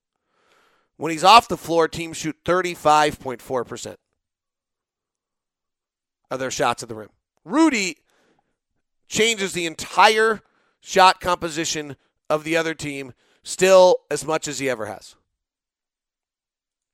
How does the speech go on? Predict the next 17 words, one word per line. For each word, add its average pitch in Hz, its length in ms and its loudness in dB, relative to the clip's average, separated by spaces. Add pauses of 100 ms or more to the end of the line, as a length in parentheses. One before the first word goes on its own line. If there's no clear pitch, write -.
(280)
To 139 100 -14
say 202 280 4
otherwise, 147 760 2 (2250)
Rudy's 233 220 0
having 196 180 6
a 156 40 4
hard 180 140 6
time 165 120 2
with 135 80 -6
officials, 127 480 -4
but 139 120 -12
he's 160 140 -6
not 170 160 4
having 147 200 -2
a 123 40 -4
hard 135 140 0
time. 127 120 -8